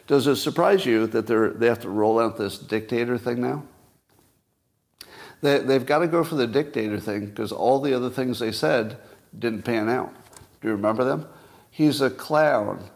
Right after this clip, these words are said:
so he can't, he can't get anything done." They can't really say that 'cause there is a body of, uh, accomplishment to compare to Biden,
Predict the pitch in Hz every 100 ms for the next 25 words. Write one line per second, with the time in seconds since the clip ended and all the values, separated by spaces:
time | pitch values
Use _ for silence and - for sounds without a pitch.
0 | _ _ _ _ _ _ _ - 120 110
1 | 117 120 143 131 - - 123 139 127 127
2 | 127 123 127 120 131 113 - - - -
3 | _ _ - - 220 381 214 175 190 196
4 | 127 60 - - - _ _ _ _ _
5 | _ - 127 117 123 120 147 143 131 113
6 | 110 117 123 117 98 - - 294 160 101
7 | 90 127 127 123 110 - 101 101 - -
8 | 110 107 101 107 110 98 143 123 101